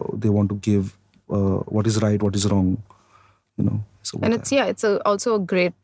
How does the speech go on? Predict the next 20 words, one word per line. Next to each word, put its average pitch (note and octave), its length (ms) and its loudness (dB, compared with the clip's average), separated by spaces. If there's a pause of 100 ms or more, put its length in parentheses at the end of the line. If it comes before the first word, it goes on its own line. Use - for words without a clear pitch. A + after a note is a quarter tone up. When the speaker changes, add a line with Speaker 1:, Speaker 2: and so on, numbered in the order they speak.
Speaker 2:
bonding F3 460 2
exercise. - 720 -2 (440)
You F#3+ 80 -2
know, G3 80 2
just G3 220 0
being, G3 300 0
combing F#3+ 280 2
your F#3+ 120 0
dog, E3 260 0
sitting F3 260 -2
with F3+ 160 0
him F3 240 0
or F3+ 120 0
her E3+ 160 0
for F3+ 120 -2
thirty E3 300 0
Speaker 1:
Yeah. A3 60 0
Speaker 2:
minutes, A3+ 240 0
you're, F3+ 120 0
you're F#3 220 0